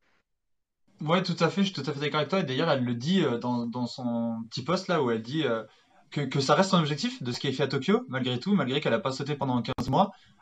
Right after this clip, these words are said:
Euh, elle, elle, elle a envie de compète et elle, elle a envie de, d'être là, d'être présente à Tokyo. Donc c'est un peu une course contre la montre, mais en tout cas, elle, elle est, elle se laisse pas abattre et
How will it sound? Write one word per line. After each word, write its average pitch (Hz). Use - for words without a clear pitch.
Euh, 117
elle, 127
elle, 110
elle 113
a 113
envie 120
de -
compète 143
et 110
elle, 107
elle 113
a 113
envie 120
de, 127
d'être 117
là, 123
d'être 110
présente 127
à 127
Tokyo. 131
Donc 135
c'est -
un 110
peu 123
une 139
course -
contre 147
la 143
montre, 196
mais 113
en 113
tout 107
cas, 139
elle, 113
elle 120
est, 110
elle 104
se -
laisse 104
pas 117
abattre 117
et 104